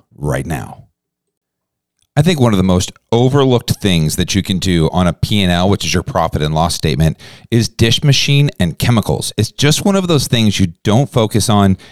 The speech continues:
until it's too late. Let Jason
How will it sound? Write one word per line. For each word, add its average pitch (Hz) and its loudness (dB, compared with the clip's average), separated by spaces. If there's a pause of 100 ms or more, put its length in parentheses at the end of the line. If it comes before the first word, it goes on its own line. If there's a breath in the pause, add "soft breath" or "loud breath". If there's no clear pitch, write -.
(260 loud breath)
until 113 2
it's - -2
too 98 0
late. 78 0 (540 soft breath)
Let 123 0
Jason 120 0